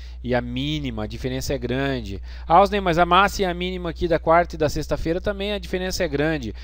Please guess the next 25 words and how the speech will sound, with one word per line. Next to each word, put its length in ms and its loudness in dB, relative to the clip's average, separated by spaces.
mas 160 0
aqui 120 -4
foi 160 0
direcional, 1300 4
abriu 500 4
aqui 460 4
na 180 0
quarta-feira, 840 2
fechou 480 -2
aqui, 560 -4
e 120 0
na 140 2
sexta-feira 500 2
abriu 240 4
aqui 460 0
e 20 -8
fechou 260 -4
aqui 140 -8
embaixo, 400 4
tudo 160 -10
bem 180 -4
fazendo 280 -4
essa 180 -6
mínima 260 -8
aqui, 280 -8